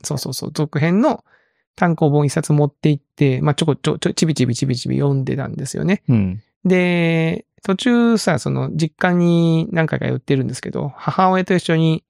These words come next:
Speaker 1: まあ、親父が死んだぞっていう手続きをしに銀行に行ったんですよ。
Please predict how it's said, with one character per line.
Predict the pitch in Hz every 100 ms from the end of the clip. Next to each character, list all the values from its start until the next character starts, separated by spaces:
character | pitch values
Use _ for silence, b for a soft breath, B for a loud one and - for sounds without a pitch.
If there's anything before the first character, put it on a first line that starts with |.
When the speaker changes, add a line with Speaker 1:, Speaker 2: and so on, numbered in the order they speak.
| _
Speaker 1:
ま | 160 147
あ、 |
親 | 160 180
父 | 180
が | 180
死 | -
ん | 165 165
だ | 165
ぞ | 160
っ | 170
て | -
い |
う | -
手 | 139
続 | - 151 135
き | -
を |
し | 120 147
に | 139
銀 | 147 156
行 | 151 151 147
に | 143 - _ _ _ _
行 | 165
っ | -
た | 156
ん | -
で |
す | -
よ。 | -